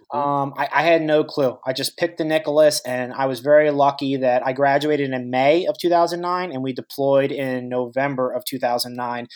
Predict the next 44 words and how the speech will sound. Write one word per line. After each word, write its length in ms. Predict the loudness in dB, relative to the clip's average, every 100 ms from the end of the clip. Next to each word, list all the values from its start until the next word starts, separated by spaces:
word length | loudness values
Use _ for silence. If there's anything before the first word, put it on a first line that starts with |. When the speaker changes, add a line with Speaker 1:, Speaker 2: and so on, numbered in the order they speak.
| -20 -20 -6
Speaker 2:
So 100 | -2
it 40 |
was 60 | 2
really 200 | 4 6
ideal 420 | 4 2 2 2
situation 840 | 2 -2 -2 0 2 0 -4 -6
where, 300 | -2 0 2
uh, 260 | 2 2 0 -4 _ _ _ _ -6
you 60 |
know, 180 | 0 2
I, 100 | 2 0
I 60 | 0
got 220 | 0 2
used 180 | -2 -2
to 60 |
the 60 | -6
ship, 320 | -2 -2 -2 _ _ _
you 140 | -10 -4
know, 300 | -4 -6 -10 -2
for 100 | 0
a 40 |
little 200 | 2 0
bit 260 | 0 -2 -2
during 160 | -4
the 80 | -2
summer 340 | -2 -2 0
and 100 | -2
then 120 | -4 -8
the 60 |
fall, 560 | -6 2 4 6 6 4
and 160 | 0
then 120 | -6 -6
we 100 | -6
deployed. 580 | -8 -6 0 4 4 4
And 140 | -2
I 60 | 2
got 220 | 2 4
that 140 | 2
information 680 | 0 -4 -6 -4 -4 -4 -4
once 260 | -2 0 -2
I 80 |
picked 320 | -2 -4 -8 -4
the 80 |
ship. 260 | -4 0 -2